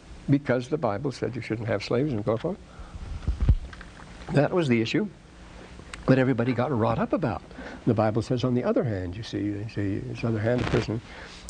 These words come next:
you shouldn't rob, you shouldn't take another man's property from him. If slaves are property, it's a, it's a wicked thing to take them away. On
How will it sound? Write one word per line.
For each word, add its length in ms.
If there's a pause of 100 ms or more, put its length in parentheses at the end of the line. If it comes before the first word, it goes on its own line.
you 80
shouldn't 320
rob, 420
you 80
shouldn't 240
take 140
another 180
man's 240
property 380
from 260
him. 80
If 80
slaves 320
are 80
property, 480
it's 160
a, 60 (180)
it's 140
a 60
wicked 260
thing 260
to 80
take 220
them 120
away. 280
On 60